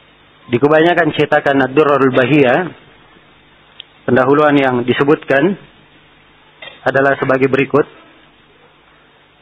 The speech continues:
Kata Syaukani, "Ahmadu man amarana bitafaqquhi fid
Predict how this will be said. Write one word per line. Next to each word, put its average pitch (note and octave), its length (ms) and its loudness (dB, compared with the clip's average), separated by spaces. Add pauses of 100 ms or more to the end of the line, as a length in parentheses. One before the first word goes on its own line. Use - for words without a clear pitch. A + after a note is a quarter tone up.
(1500)
Kata B2 160 -2
Syaukani, C#3+ 480 0
"Ahmadu C#3+ 480 0
man C3+ 240 -2
amarana C#3+ 480 0
bitafaqquhi C#3+ 1120 -2
fid B2+ 160 -2